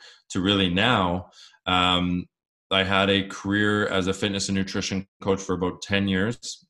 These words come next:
and, um, worked with lots of clients,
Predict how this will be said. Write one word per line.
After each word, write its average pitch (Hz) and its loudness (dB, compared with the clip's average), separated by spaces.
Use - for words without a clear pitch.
and, 90 -2
um, 87 0
worked 95 -4
with 92 0
lots 101 2
of 98 -8
clients, 92 -2